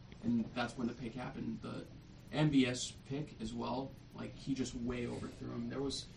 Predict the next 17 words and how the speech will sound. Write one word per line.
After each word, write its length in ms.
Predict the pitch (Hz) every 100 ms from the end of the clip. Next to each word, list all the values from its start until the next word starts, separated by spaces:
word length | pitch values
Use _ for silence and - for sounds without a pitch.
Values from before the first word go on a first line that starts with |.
| -
there 100 | 139
was 120 | 156
something 320 | 156 135 139 110
off 240 | 120 117 -
about 320 | 113 - -
Rodgers 460 | - 120 120 120 123
in 80 | 120
that 220 | 113 -
game. 400 | 120 120 127 127 - - - -
Um, 340 | 123 117 - - - - - - - -
the 80 |
run 300 | 131 143 147
game, 200 | 156 170
I'll 60 | 131
mention 480 | 117 117 - 117 113
this, 200 | 117 -
like, 200 | 113